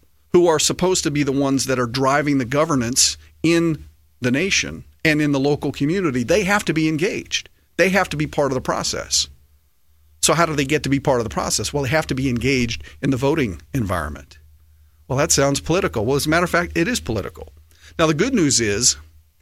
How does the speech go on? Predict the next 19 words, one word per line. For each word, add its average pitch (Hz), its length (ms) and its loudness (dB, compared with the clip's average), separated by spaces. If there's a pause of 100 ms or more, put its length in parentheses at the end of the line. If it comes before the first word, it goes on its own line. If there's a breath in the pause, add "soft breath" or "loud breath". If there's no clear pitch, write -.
(180)
we 170 180 2
can 143 500 0 (180)
encourage 190 600 -2
people 98 500 -4 (160)
to 120 160 0
engage, 110 580 -2
to 113 80 -12
get 156 280 0
in 156 120 2
the 123 60 0
game 117 280 0
and 87 100 -4
find 151 400 -2
out 135 340 -4 (220 loud breath)
what's - 180 0
happening 127 420 0
in 117 80 0
their 107 160 0
communities, 101 720 -2